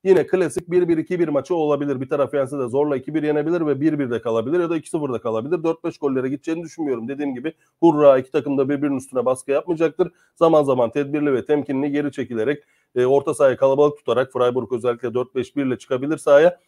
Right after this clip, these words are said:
O yüzden gollerin iki üç golde, iki üç golde kalma ihtimali var ve yüksek oran alabilmek için ben bu maçtan, e, bir seksen sekiz orandan iki üç gol öneriyorum. Yani gidip de karşılıklı gol iki buçuk üst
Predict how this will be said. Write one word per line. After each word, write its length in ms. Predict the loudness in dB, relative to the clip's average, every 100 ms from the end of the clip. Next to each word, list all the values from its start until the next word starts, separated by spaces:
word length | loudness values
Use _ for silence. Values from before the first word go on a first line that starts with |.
| _ 4
O 140 | 6
yüzden 260 | 8 6 6
gollerin 380 | 6 6 2
iki 180 | 0 -4
üç 180 | -4 -4
golde, 220 | -2 -2 -4 _
iki 200 | -18 -6
üç 160 | -6 -2
golde 320 | 2 2 0
kalma 280 | -4 -2 -2
ihtimali 420 | -2 -2 -2 0
var 200 | 0 2
ve 100 | 0
yüksek 300 | -2 -2 -2
oran 200 | -2 0
alabilmek 480 | 0 0 0 -2 -4
için 180 | -8 -4
ben 180 | -2 -2
bu 40 |
maçtan, 360 | -4 0 2 0 -2 _ _ _
e, 60 | 2 2 2 0 0 0 -2
bir 120 | 0
seksen 340 | 0 2 2
sekiz 280 | 2 -2 2
orandan 400 | 4 4 2 0
iki 180 | -2 -6
üç 180 | -8 2
gol 180 | 2
öneriyorum. 460 | 4 0 -2 -4 -2
Yani 180 | 0 0
gidip 240 | -2 -4
de 80 | -4
karşılıklı 460 | -2 -2 -4 -8 -2
gol 220 | -2 -2
iki 180 | -4 -6
buçuk 240 | -8 -8
üst 160 | -8